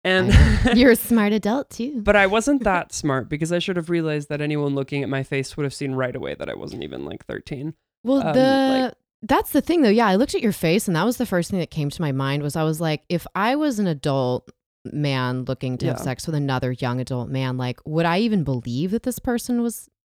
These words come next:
Speaker 1: No.
Speaker 2: seventeen, almost eighteen?
Speaker 1: No.
Speaker 2: No. And if I was in my late twenties, early thirties, I should have the wherewithal not to fuck with someone who's not a legal
Speaker 1: Yeah.
Speaker 2: adult.
Speaker 1: Exactly. But yeah, he came over,
Speaker 2: <sighs>
Speaker 1: and I, I don't blame him, like, too much. A little bit in terms of, like, you know, maybe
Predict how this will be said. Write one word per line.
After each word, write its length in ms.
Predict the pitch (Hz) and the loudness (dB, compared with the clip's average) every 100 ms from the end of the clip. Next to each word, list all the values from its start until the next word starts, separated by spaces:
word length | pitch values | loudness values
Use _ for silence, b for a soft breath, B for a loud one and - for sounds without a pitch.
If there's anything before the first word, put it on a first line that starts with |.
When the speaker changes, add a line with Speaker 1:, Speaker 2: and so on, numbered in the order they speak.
| _ _ - | _ _ -2
Speaker 1:
No. 160 | 165 151 | 0 2
Speaker 2:
seventeen, 540 | 180 180 190 - 190 | 2 2 2 2 2
almost 320 | 190 190 190 | 2 0 -2
eighteen? 480 | 185 - - 190 185 - B | -4 -4 -4 -2 -4 -6 B
Speaker 1:
No. 240 | 113 - - | -12 -10 -2
Speaker 2:
No. 540 | 247 240 226 226 220 - | 2 4 4 4 2 0
And 140 | 247 | 0
if 80 | 254 | 2
I 100 | 262 | 0
was 140 | 285 | 0
in 80 | 285 | 0
my 100 | 226 | 0
late 160 | 190 - | 0 -2
twenties, 320 | 185 170 156 | -2 -2 0
early 240 | 151 143 | -2 -2
thirties, 580 | 131 151 175 143 131 123 - | -2 -2 0 0 -2 -6 -6
I 300 | 139 165 165 | -2 0 0
should 300 | - - 143 | -4 -6 -6
have 380 | 135 135 127 131 | -4 -4 -4 -4
the 80 | |
wherewithal 400 | 127 135 147 123 123 | -2 0 0 0 -2
not 140 | 123 | -4
to 80 | 135 | -6
fuck 200 | 139 156 | -6 -4
with 100 | 226 | -4
someone 260 | 143 120 123 | -2 -2 -4
who's 160 | 117 | -4
not 120 | 127 | -6
a 40 | 117 | -6
legal 300 | 147 151 190 | -4 -2 -2
Speaker 1:
Yeah. 60 | |
Speaker 2:
adult. 440 | 240 285 285 302 - _ _ _ _ _ | 0 0 2 0 -4 _ _ _ _ _
Speaker 1:
Exactly. 760 | 160 147 156 143 139 143 139 | -12 -8 -6 -6 -8 -10 -8
But 260 | 139 - - | -10 -12 -10
yeah, 160 | - 156 | -6 -4
he 100 | 165 | -4
came 280 | 170 202 190 | -2 2 2
over, 400 | 170 165 165 165 | 2 2 0 0
Speaker 2:
<sighs> 20 | |
Speaker 1:
and 220 | 151 147 - _ _ - | 0 -2 -6 _ _ -4
I, 220 | 185 175 | 0 2
I 20 | 190 | 2
don't 220 | 202 185 | 0 0
blame 240 | 180 170 | 0 2
him, 260 | 170 175 180 | 0 0 0
like, 240 | 180 175 - _ _ 175 160 - | -2 -4 -8 _ _ -18 -18 -8
too 200 | - 190 | 0 2
much. 340 | 196 214 - | 2 0 -2
A 80 | 170 | 0
little 240 | 170 160 175 | 2 2 2
bit 240 | 156 135 | 0 -2
in 140 | - 156 | -2 -2
terms 360 | 160 156 151 | 0 0 0
of, 100 | 151 | -2
like, 220 | 147 139 156 | -4 -4 -4
you 80 | |
know, 200 | 143 - - | -6 -6 -6
maybe 540 | 151 151 147 139 | -4 -2 -2 -4